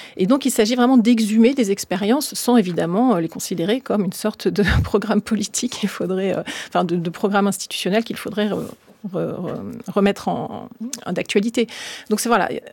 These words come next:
exhumer ces expériences, l'importance de la visibilité publique, de, de, de partager, de mettre en commun ses opinions, euh, et cela se fait dans un espace public qu'il faut protéger, qu'il faut transmettre. Il y a aussi des très beaux passages d'Arendt dans la,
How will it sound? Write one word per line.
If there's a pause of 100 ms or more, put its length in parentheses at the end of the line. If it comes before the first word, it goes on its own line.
exhumer
ces
expériences,
l'importance
de
la
visibilité
publique,
de,
de,
de
partager,
de
mettre
en
commun
ses
opinions, (380)
euh, (100)
et
cela
se
fait
dans
un
espace (220)
public
qu'il
faut
protéger,
qu'il
faut
transmettre.
Il
y
a
aussi
des
très
beaux
passages
d'Arendt
dans
la,